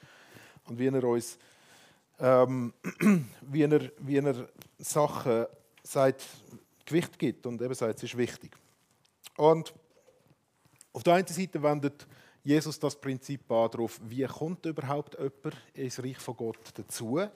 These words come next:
Ähm, die Qualifikationen sind nicht unbedingt, ähm, der, der der stärkste, reichste und der beste ist, sondern der, der sein Vertrauen in Jesus setzt.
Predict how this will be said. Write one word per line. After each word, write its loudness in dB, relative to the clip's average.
Ähm, 0
die -2
Qualifikationen -4
sind -10
nicht -4
unbedingt, -6
ähm, -2
der, 0
der -6
der -12
stärkste, -4
reichste -8
und -14
der -8
beste -4
ist, -6
sondern -6
der, 2
der -4
sein -10
Vertrauen -6
in -6
Jesus -8
setzt. -16